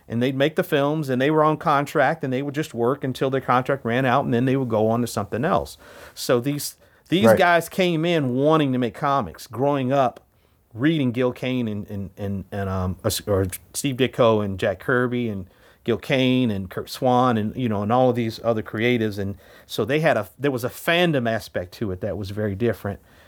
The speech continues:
Speaker 1: And I think it's similar to Spielberg and some of the others, um, as well. So,
Speaker 2: For
Speaker 1: yeah.
Speaker 2: sure, yeah.
Speaker 1: Um, so let's get to the Hall of Fame. So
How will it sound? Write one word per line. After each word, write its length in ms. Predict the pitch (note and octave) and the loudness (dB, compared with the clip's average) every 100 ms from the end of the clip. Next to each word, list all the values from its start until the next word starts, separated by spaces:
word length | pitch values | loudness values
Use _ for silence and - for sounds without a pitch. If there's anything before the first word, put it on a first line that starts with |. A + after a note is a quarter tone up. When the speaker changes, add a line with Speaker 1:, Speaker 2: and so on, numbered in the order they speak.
| _ - | _ -4
Speaker 1:
And 100 | G#2 | -2
I 40 | |
think 180 | C3 A#2 | 0 -2
it's 120 | - | -2
similar 320 | - C3 A#2 | 0 2 2
to 160 | G#2 G#2 | 0 -6
Spielberg 560 | - A2+ G#2+ G#2+ G#2 | -4 -2 0 0 0
and 80 | G2 | -2
some 200 | - A2 | -2 0
of 80 | G2+ | 0
the 120 | G2 | 0
others, 520 | G#2 G2 F#2+ F#2+ - - _ _ _ _ _ _ | 0 0 -2 -6 -12 -20 _ _ _ _ _ _
um, 460 | - G2 F#2+ F2+ F2+ | -2 2 2 0 -2
as 220 | G2+ F#2+ | -2 -2
well. 320 | F#2 G#2 F#2 F2 | 0 2 2 0
So, 340 | - F2 E2+ - _ _ _ _ _ _ _ _ - - | -2 -2 -2 -8 _ _ _ _ _ _ _ _ -20 -6
Speaker 2:
For 180 | - | 0
Speaker 1:
yeah. 120 | G2+ F#2 | 0 2
Speaker 2:
sure, 240 | F2+ D2+ - | 0 -2 -6
yeah. 140 | D#2+ D#2 | -6 -2
Speaker 1:
Um, 320 | C3 C3 A2+ - | 0 -2 -4 -6
so 180 | - | -2
let's 180 | F#3 G#3+ | 0 0
get 180 | - A#3 | -2 -4
to 80 | - | 0
the 100 | G3 | 2
Hall 160 | F3+ F3 | 4 2
of 80 | D#3+ | 2
Fame. 280 | E3 B2+ A2 | -2 -2 -4
So 480 | - D#3 D3+ C#3 | -2 2 0 -2